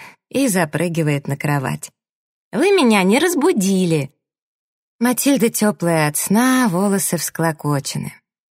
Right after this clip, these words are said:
Я прижимаю ее к себе, но через минуту она вырывается из моих объятий и обнимает Карла. Он сидит на краю кровати, обнимает Матильду,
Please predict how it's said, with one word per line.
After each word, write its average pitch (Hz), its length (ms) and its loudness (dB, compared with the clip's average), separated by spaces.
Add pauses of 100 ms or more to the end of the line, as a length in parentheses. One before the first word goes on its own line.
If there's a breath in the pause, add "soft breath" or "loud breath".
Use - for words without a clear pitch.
(380)
Я 247 180 -2
прижимаю 160 540 0
ее 139 120 -4
к - 40 -20
себе, - 440 -4
но 233 280 -2
через 156 320 -2
минуту 156 400 -2
она 147 180 0
вырывается 151 680 -2
из 135 100 -6
моих 131 260 -6
объятий 180 640 -4 (240 loud breath)
и - 60 -12
обнимает 147 600 -2
Карла. 185 480 -6 (520)
Он 202 80 0
сидит 196 420 -4
на 180 120 -2
краю 185 260 -2
кровати, 190 580 -2
обнимает 175 600 0
Матильду, 185 560 -2